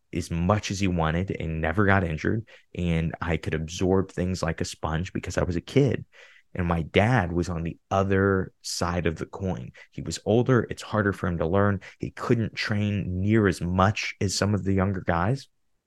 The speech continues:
And so how do you, how do you get better? How do you beat those guys? First, this is the most important thing.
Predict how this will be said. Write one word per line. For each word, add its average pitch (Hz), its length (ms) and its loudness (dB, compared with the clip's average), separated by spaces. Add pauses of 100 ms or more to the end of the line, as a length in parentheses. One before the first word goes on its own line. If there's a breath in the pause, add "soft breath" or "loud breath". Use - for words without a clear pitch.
(460)
And 98 220 -4
so 92 500 0 (400 loud breath)
how 104 260 2
do 120 80 2
you, 95 640 4
how 104 220 2
do 110 100 4
you 104 120 6
get 101 200 2
better? 98 240 6
How 95 180 0
do 101 80 0
you 98 280 -2
beat - 260 0
those - 280 -4
guys? - 400 -12 (320 loud breath)
First, - 680 4 (960)
this 92 240 2
is 98 120 0
the 101 80 4
most 101 360 0
important 98 500 2
thing. 123 300 0